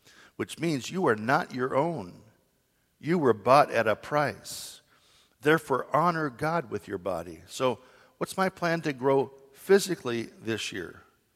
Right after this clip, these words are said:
So I'm trying to learn and to grow and to do some things different in two thousand twenty than I did in two thousand nineteen. There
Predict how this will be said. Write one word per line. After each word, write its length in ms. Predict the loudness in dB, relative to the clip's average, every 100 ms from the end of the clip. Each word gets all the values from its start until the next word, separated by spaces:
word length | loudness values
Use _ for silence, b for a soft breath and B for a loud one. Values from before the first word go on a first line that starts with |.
| _ _ _ _ _ _ 0
So 60 | 2
I'm 120 | 2
trying 240 | 2 2
to 80 | 2
learn 320 | 2 2 2
and 140 | 0 -2
to 60 |
grow 360 | -2 2 4 2
and 100 | -2
to 60 | -4
do 200 | -4 -4
some 180 | -6
things 400 | -4 -4 -4 -10 b b b -2
different 400 | 2 2 0 -4
in 200 | -8 -12 -6
two 160 | -6
thousand 380 | 2 2 2 -2
twenty 320 | -6 -4 -4
than 160 | -4 -2
I 80 | 0
did 220 | 0 0
in 160 | -2 -8 B B
two 140 | -4 -2
thousand 440 | 2 2 2 -4
nineteen. 560 | -6 -6 -8 -8 -8 0
There 220 | 0 0